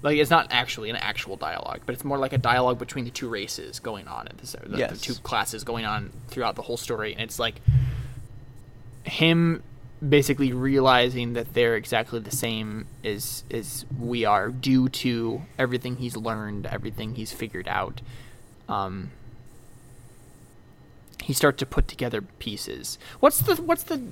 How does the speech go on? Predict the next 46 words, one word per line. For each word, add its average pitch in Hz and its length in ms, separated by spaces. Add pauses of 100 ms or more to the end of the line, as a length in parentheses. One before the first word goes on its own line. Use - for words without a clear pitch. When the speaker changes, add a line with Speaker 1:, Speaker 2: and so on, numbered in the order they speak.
(200)
Speaker 1:
inciting 180 560
incident, 123 500
though? 67 200 (560)
Like, 143 140
why 143 260
does 170 180
he 160 140
suddenly 143 380
decide 117 500
that 107 120
he's 120 180
gonna 110 200 (200)
figure 110 320
out 104 180
why, 101 320 (520)
like, - 120
who - 220
these 104 160
people - 280
are? 85 300 (140)
'Cause 151 120
Speaker 2:
He 175 40
has 165 80
Speaker 1:
they, 180 80
Speaker 2:
the - 40
Speaker 1:
they're 147 120
all 156 80
Speaker 2:
opportunity 131 360
to. - 60
Speaker 1:
gods. - 320 (960)
Speaker 2:
The - 80
fl-, - 60
Speaker 1:
How? 120 220
Speaker 2:
the 165 120
wood. 185 340 (200)
He, 156 80
he 165 200
goes 156 340
up. - 260 (1120)
Speaker 1:
Oh, 127 240
he 135 40
just 127 200
finds 123 280
a 120 60
random 123 500 (360)
trunk? 131 340